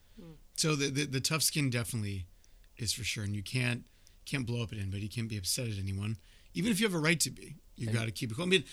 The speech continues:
Speaker 2: that's also not just the music industry. That's in all facets.
Speaker 3: I was gonna say, do you, do you think that, like, just in general, in all facets, just talking about thick skin, do you think that comes with time, or do you think that comes with, like, mental, like, focus, or, like, how do you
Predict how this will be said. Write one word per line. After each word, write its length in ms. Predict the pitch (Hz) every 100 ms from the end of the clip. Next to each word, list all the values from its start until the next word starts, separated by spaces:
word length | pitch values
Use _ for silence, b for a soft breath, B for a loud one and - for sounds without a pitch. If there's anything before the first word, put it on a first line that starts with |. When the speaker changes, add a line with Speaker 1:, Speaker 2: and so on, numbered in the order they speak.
| B B
Speaker 2:
that's 160 | 180 170
also 240 | 208 -
not 220 | 156 160
just 200 | 135 135
the 60 | 120
music 300 | 117 139 110
industry. 320 | 101 - 117
That's 480 | 117 117 - - - b b b b -
in 80 | 117
all 140 | 117
facets. 400 | - - - -
Speaker 3:
I 60 | 117
was 120 | 135
gonna 140 | 151
say, 240 | 139 147 135
do 140 | 98
you, 220 | 104 127
do 180 | 104 98
you 320 | 107 139 147
think 400 | 131 101 95 104
that, 260 | - 80 73
like, 220 | 78 78
just 240 | - 90 104
in 80 |
general, 400 | 85 92 98 78
in 160 | 82 87
all 160 | 85 87
facets, 520 | 85 85 82 80 -
just 160 | 80
talking 360 | - 80 - 80
about 240 | 73 73 -
thick 200 | 82 -
skin, 420 | - - 78 73
do 100 | 87
you 80 | 85
think 220 | - 101
that 160 | 90 78
comes 220 | 92 85
with 120 | 80
time, 440 | - 92 98 147
or 80 | 139
do 100 | 90
you 80 | 90
think 220 | - 90
that 160 | 85 80
comes 260 | 98 82
with, 180 | 80 76
like, 280 | 76 71 - B B B B
mental, 840 | 80 82 104 - 110 107 107 107 104
like, 260 | 92 80 - - -
focus, 720 | - - 104 101 120 113 - -
or, 100 | 85
like, 160 | 76
how 200 | - 101
do 60 | 135
you 400 | 175 175 151